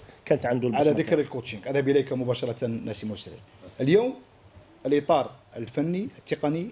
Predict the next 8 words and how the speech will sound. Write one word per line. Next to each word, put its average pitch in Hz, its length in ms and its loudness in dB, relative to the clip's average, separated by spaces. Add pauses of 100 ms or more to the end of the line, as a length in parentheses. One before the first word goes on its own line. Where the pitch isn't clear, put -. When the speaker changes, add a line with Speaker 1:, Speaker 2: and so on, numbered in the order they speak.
(120)
Speaker 2:
الجزائري 135 600 0 (220)
المحلي 143 580 4 (800)
اثبت 160 480 2 (200)
علو 123 340 2
كعبه، 139 360 0 (380)
اكد 170 260 4
انه 147 240 2
يمتلك 135 520 0